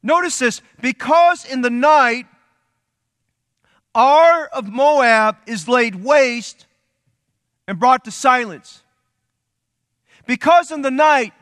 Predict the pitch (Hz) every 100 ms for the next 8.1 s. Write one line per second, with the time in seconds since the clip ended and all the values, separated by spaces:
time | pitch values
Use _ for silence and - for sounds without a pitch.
0 | _ _ _ _ _ - 311 330 320 247
1 | 220 208 294 294 226 170 - _ _ _
2 | _ 220 175 269 262 220 294 262 208 -
3 | - _ _ _ _ _ _ - 214 269
4 | 269 233 - 269 262 202 - _ _ _
5 | _ _ _ _ _ _ _ _ _ _
6 | _ _ _ _ _ _ _ _ - 359
7 | - 339 220 320 285 277 233 240 254 294
8 | 226